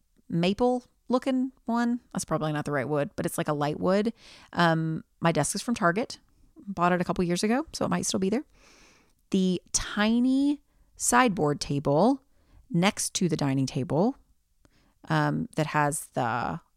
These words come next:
um, like, the baskets on it. It's by our side door, as well as the giant dining room table in the main, main dining room that has the white chairs around it. Both of those pieces, that console and that table, are, were both custom made. The dining table, I found,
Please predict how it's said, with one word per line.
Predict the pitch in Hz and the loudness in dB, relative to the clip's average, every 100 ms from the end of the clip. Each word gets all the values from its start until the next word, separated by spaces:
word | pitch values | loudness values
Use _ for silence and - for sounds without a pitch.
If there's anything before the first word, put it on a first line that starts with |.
| _ _ | _ _
um, | - 123 113 | -10 -8 -6
like, | 156 - | -6 -4
the | 135 | -2
baskets | 123 143 - 202 - | -2 -2 -6 -10 -4
on | 202 208 | -2 0
it. | 208 - | -2 -4
It's | - - | -8 -6
by | 151 147 - | -2 -2 -2
our | 147 | -4
side | - 131 151 | -4 -4 -2
door, | 185 214 254 294 - - - - _ | -2 0 0 -2 -6 -18 -20 -20 _
as | 160 175 | 0 0
well | 180 180 247 277 - - | 0 0 2 2 0 0
as | 156 151 151 151 - | 2 4 2 -2 -6
the | 165 156 | -4 -4
giant | - - 196 185 175 147 113 | -4 2 4 6 4 0 0
dining | 147 143 139 | 0 0 -2
room | 143 | -4
table | 135 135 139 135 | -4 -4 -4 -4
in | 147 | -4
the | |
main, | 143 143 147 165 | -4 -6 -4 -2
main | 180 196 | -2 0
dining | 208 208 220 233 | 0 0 0 0
room | 240 240 247 247 - - - - | 2 2 0 -2 -6 -18 -20 -6
that | 165 | -2
has | 170 | 2
the | 165 | 2
white | 160 | 2
chairs | - 208 | 2 2
around | 220 214 214 | 2 2 2
it. | 220 - | 0 4
Both | 190 208 | 4 4
of | 185 | 2
those | 180 | 0
pieces, | - 156 - 160 147 | -2 -4 0 0 0
that | - - | -4 -2
console | 165 165 170 - | 0 0 0 0
and | 156 151 | 0 0
that | 151 - - - _ | -2 -4 -10 -14 _
table, | - 170 - - | -2 0 0 -2
are, | - - | -4 0
were | 165 | 2
both | 160 151 | 2 2
custom | - 151 - 147 | 0 -2 0 -2
made. | - - 262 - - - _ _ _ _ _ | 0 0 0 -2 -6 -10 _ _ _ _ _
The | - | 0
dining | 170 156 156 | 4 4 2
table, | 156 160 147 | 0 -2 -2
I | - | -2
found, | 151 156 151 139 | -2 0 0 0